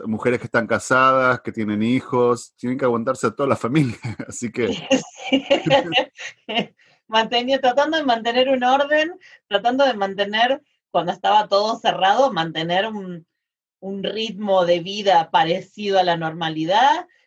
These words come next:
Speaker 2: eh, tratando de mantener a los chicos haciendo los deberes en el colegio, eh, todo virtual, manteniendo sus propios trabajos. O sea, a mí no me sorprende, digo.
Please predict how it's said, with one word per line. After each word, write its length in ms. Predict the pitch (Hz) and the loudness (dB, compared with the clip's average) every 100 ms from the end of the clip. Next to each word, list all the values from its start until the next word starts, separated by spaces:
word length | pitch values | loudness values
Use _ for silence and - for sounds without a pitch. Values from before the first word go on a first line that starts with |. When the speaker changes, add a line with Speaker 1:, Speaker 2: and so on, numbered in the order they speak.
| _ - | _ -2
Speaker 2:
eh, 340 | 180 175 170 | 2 4 4
tratando 460 | 185 180 214 240 254 | 2 0 0 0 0
de 120 | 202 | 0
mantener 460 | 190 196 202 196 208 | 0 -2 -2 0 0
a 80 | 208 | 2
los 160 | 175 | -2
chicos 320 | - 220 208 | -4 -6 -4
haciendo 480 | 196 175 190 190 196 | -4 -6 -4 -2 0
los 120 | 180 | 0
deberes 380 | 180 170 190 220 | 2 0 0 -2
en 120 | 208 170 | -8 -8
el 140 | 160 | -8
colegio, 640 | 160 185 269 302 277 294 _ _ _ - | -2 -2 -2 0 2 0 _ _ _ -2
eh, 460 | 170 165 160 165 - | 0 0 0 -4 0
todo 320 | 240 240 240 | 2 2 2
virtual, 680 | 220 175 170 226 269 311 330 _ _ | 0 -4 -2 4 4 2 -4 _ _
manteniendo 580 | 202 196 208 214 262 294 | 0 0 -2 -4 -4 -4
sus 200 | - - | -10 -14
propios 360 | - 240 269 269 | -8 -2 0 0
trabajos. 640 | 208 190 247 262 381 403 403 | 2 4 2 0 -2 -2 -4
O 460 | _ _ _ _ | _ _ _ _
sea, 200 | 226 151 | 2 2
a 40 | 170 | 2
mí 220 | 220 262 | -2 0
no 180 | 262 254 | 2 2
me 140 | 262 | 0
sorprende, 680 | 196 156 214 214 165 147 143 | 0 -2 2 2 2 -2 -8
digo. 400 | 147 156 190 | -6 0 0